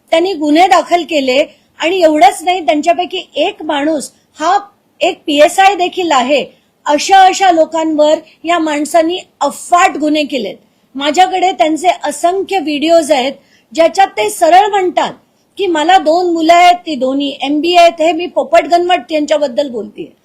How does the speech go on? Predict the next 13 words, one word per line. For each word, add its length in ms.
आणि 180
त्याच्यात 320
ते 180
दोन्ही 340
एमबीए 320
आहेत. 200
पण 260
आम्ही 280
सगळ्या 580
चांगल्या 480
राजकारण्यांशी 800
संबंध 500
ठेवले, 580